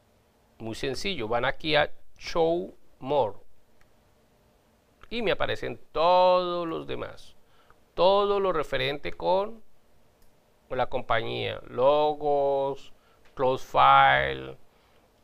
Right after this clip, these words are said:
errores y omisiones, todo lo que, lo mismo que teníamos en la versión pasada ya fue importado a esta nueva plataforma.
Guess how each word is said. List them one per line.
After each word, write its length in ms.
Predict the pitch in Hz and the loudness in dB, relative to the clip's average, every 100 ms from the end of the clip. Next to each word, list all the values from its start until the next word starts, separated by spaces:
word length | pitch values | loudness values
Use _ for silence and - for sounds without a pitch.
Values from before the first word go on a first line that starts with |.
| _ | _
errores 420 | 127 120 127 123 - | -6 2 2 2 -2
y 60 | |
omisiones, 1600 | 117 113 - 139 143 147 143 143 139 139 135 135 131 - - - - _ - _ _ | -8 -8 -6 0 2 4 2 0 -2 -4 -4 -6 -8 -12 -18 -20 -20 _ -20 _ _
todo 240 | - 220 226 | 2 2 4
lo 140 | 214 | 0
que, 320 | - 156 135 - - - _ _ _ _ _ | -2 -6 -6 -12 -18 -20 _ _ _ _ _
lo 180 | 139 143 | -4 0
mismo 360 | 190 240 247 | 0 0 -2
que 80 | 240 | -4
teníamos 340 | - 156 139 160 | -6 -4 -4 -2
en 20 | |
la 80 | 156 | 0
versión 320 | 135 - 131 | -2 -6 -4
pasada 420 | 143 - 87 90 | -4 0 0 0
ya 240 | - 127 | 0 0
fue 480 | 127 - 139 156 - - - - | 0 -2 -4 -4 -4 -12 -14 -6
importado 640 | 127 123 113 - 131 143 | -6 -4 -4 0 2 0
a 40 | |
esta 200 | 139 131 | -2 -4
nueva 240 | 123 123 - | -2 -2 -2
plataforma. 580 | 120 101 - 107 95 | -2 -4 -4 -6 -6